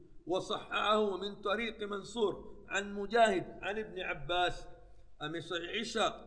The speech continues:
eh, yani maana yake Mans-, kutoa kwa tariqi ya Mansur, kutoa kwa Mujahid kwa Ibn Abbas. Ibn Abbas aliposoma aya hii, "وعلى الذين يطيقونه"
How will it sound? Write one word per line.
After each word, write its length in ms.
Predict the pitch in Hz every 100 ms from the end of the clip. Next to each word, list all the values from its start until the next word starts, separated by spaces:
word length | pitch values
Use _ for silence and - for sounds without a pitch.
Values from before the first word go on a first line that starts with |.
| - - - - - - - - - -
eh, 420 | 120 147 175 208 - - - - -
yani 240 | 180 190
maana 180 | 190 185
yake 460 | 180 185 165 - - - - -
Mans-, 360 | 170 180 147 -
kutoa 300 | - 196 175
kwa 100 | 190
tariqi 420 | 196 196 220 202
ya 100 | 190
Mansur, 560 | 185 156 - 240 214 - - -
kutoa 360 | 175 180 196
kwa 140 | 196 196
Mujahid 380 | 190 202 226 208
kwa 100 | 196
Ibn 140 | 180 175
Abbas. 580 | 165 147 190 170 - - - - - -
Ibn 200 | - 151 165
Abbas 520 | 165 165 208 202 -
aliposoma 600 | 185 190 185 - 180 165
aya 180 | 170 175
hii, 220 | 202 160 - - - -
"وعلى 380 | 180 156 180
الذين 580 | 190 190 190 190 233 226
يطيقونه" 1000 | 196 185 160 190 180 196 208 185 160 143